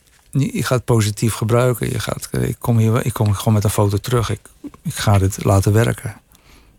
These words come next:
Weet je, ik ben vrij... Voor iemand die eigenlijk vrij pessimistisch is... ben ik vrij positief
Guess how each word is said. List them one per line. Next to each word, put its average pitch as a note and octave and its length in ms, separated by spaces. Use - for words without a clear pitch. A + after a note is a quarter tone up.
Weet A#2 120
je, A#2 60
ik B2 60
ben B2 140
vrij... A#2 320
Voor - 140
iemand B2 240
die - 100
eigenlijk A#2 160
vrij A2+ 140
pessimistisch A#2 420
is... G2 100
ben G#2 120
ik G2 80
vrij - 240
positief A2 800